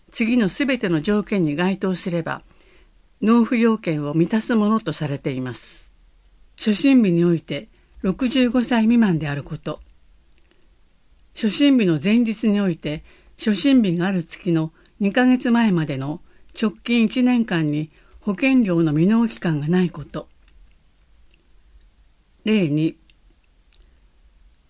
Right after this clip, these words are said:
令和四年一月に二十歳を迎え、令和五年九月に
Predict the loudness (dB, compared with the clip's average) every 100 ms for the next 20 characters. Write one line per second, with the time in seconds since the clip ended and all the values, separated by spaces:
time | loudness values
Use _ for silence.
0 | _ 0 2 2 2 2 4 2 0 -2
1 | 0 -2 -2 -4 -4 -8 _ -4 0 2
2 | 0 -2 -4 -2 -4 -8 -6 -6 -6 -12
3 | _ _ _ _ _ _ _ 2 4 4
4 | 2 2 2 0 0 0 0 0 -2 -4